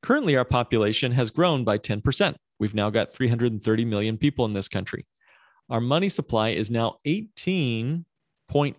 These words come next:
eight trillion dollars. So we've grown our population by ten percent, but our money has grown by three hundred and forty-one percent. What?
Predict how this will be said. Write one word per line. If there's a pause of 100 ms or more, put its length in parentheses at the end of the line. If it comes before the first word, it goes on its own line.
eight (140)
trillion (160)
dollars. (360)
So
we've
grown
our
population
by
ten
percent, (440)
but
our
money
has
grown
by
three
hundred
and
forty-one
percent. (800)
What?